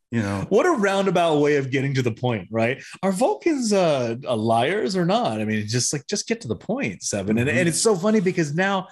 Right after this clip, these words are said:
Speaker 2: she's becoming s-,
Speaker 1: More
Speaker 2: very
Speaker 1: human.
Speaker 2: gradu-, yes, very gradually,
Speaker 1: Yeah.
Speaker 2: but she is becoming more human and less Borg. The
Speaker 1: Mm-hmm.
Speaker 2: Borg in her
Speaker 1: Mm-hmm.
Speaker 2: would say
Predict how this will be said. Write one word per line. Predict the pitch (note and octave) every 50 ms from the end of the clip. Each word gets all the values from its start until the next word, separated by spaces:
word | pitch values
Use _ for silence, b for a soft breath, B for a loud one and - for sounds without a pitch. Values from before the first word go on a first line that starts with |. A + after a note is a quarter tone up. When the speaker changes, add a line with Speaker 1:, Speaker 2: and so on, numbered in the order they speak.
| B B B B B B B B
Speaker 2:
she's | - - - G#3 E3+
becoming | E3 G3+ E3+ - - F#3+ G#3 G3+ G3 F3 D#3 C#3+ - - B B B B B B B -
s-, | - - - -
Speaker 1:
More | B2+ B2+ C3
Speaker 2:
very | - B2 - -
Speaker 1:
human. | - F#3
Speaker 2:
gradu-, | G#3+ - A#3+ G3 A3+ E3+
yes, | E3+ A3 D4 E4+ F4+ D#4 A#3 - - D#3
very | E3 A3 B3+ C#4+ A3+
gradually, | A3 A#3+ B3 A#3+ B3+ G#3+ G3+ G3 F3
Speaker 1:
Yeah. | D#3 C3+
Speaker 2:
but | C3+ C#3+ C#3 -
she | - - F3
is | F#3 F3 D#3+
becoming | G#3 F#3+ - - E3+ E3+ E3 E3 D#3 C3
more | A#2+ B2 D3+ F#3
human | F3+ E3 E3+ E3 E3 D3+
and | C3 A2+
less | A#2+ B2+ C3 -
Borg. | - - A#2+ G#2 F#2 G2+ F#2 F2+
The | B2+
Speaker 1:
Mm-hmm. | A#2+ B2
Speaker 2:
Borg | D3+ G#3 B3 C#4 C#4 A#3+
in | G3
her | F3 F3 E3+
Speaker 1:
Mm-hmm. | D#3+ C#3+
Speaker 2:
would | C3 C3 A#2
say | - - E3 D3+ C#3+ B2 A2 G#2+ A2 -